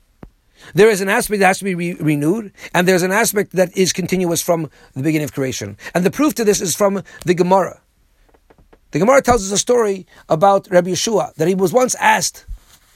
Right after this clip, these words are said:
by some, uh, irreligious people, maybe it was Gentiles, that, um,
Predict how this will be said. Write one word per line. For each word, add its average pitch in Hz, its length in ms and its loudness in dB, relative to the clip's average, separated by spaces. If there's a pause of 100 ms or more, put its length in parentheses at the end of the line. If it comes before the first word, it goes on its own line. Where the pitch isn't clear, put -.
(2250)
by 165 380 4 (1400)
some, 180 340 0
uh, 220 120 0 (1600)
irreligious 185 560 0
people, 170 380 -6 (1800)
maybe 123 140 -2
it 139 40 -2
was 135 100 -2
Gentiles, 139 640 0 (1400)
that, 185 360 4
um, 170 480 0